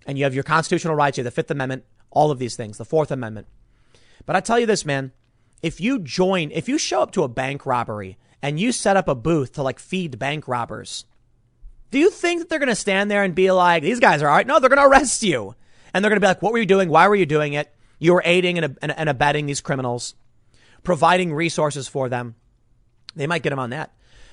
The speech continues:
Maybe it's a kitchen, right? Like, it, it, it is a kitchen. Maybe, maybe that's all they're doing. But maybe they're giving water and food to these people. Maybe these people are then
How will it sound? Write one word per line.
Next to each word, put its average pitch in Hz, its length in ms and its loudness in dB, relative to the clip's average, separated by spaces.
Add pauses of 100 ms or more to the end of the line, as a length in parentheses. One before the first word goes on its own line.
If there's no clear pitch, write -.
(140)
Maybe 165 200 2
it's 196 100 2
a 185 60 -4
kitchen, 156 400 -4 (200)
right? 143 240 -2
Like, 156 100 -4
it, - 120 -6
it, 214 340 2
it 262 160 6
is 220 80 4
a 208 60 -2
kitchen. 185 260 -2
Maybe, 185 180 0
maybe 185 240 2
that's 170 120 0
all 170 120 4
they're 135 140 0
doing. 143 320 0 (460)
But 160 120 -2
maybe 220 240 0
they're 277 140 -2
giving 185 400 -4
water 147 480 4 (400)
and 147 160 -2
food 226 220 0
to 180 60 0
these 131 160 -6
people. 107 340 -12 (640)
Maybe 147 320 -2
these 156 220 -2
people 160 380 -2
are 147 180 2
then 131 480 -2